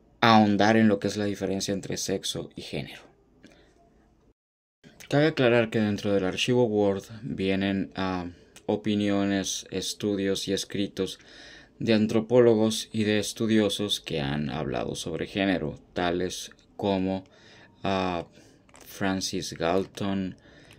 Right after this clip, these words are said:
eh, Mead, eh, John Money y Robert Stoller, eh, entre otros que por, pues ustedes pueden leer ya y estudiar.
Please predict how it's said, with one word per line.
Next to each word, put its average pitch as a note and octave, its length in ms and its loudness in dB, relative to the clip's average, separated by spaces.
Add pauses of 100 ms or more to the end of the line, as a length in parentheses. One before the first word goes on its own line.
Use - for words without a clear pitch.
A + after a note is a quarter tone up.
(140)
eh, F#2 260 -2
Mead, G#2 540 2 (1080)
eh, D#2+ 520 -2 (220)
John F#2+ 380 0
Money G2+ 640 -2
y F2+ 160 -4
Robert F2 560 -4
Stoller, G2+ 720 -2 (800)
eh, F#2 540 0 (160)
entre F#2+ 420 0
otros F2+ 400 -6
que F#2 120 -4
por, F2 420 -6 (140)
pues A2 260 -2
ustedes A2 320 -2
pueden A2 320 2
leer F#2 280 4
ya F2 200 -2
y E2 80 -4
estudiar. - 480 -8